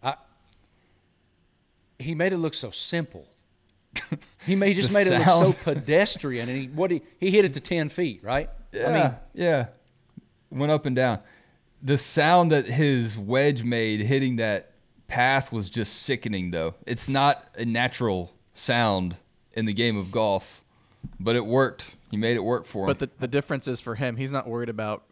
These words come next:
Speaker 3: ruining that club because he can g-, get twenty more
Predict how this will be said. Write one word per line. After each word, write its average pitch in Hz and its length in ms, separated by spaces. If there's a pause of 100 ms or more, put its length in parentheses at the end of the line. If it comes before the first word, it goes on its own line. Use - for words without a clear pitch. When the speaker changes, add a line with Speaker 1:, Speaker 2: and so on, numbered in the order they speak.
(120)
Speaker 3:
ruining 120 340
that 107 160
club 117 260
because 104 260
he 113 100
can 110 260
g-, 107 80
get - 200
twenty 127 320
more 113 520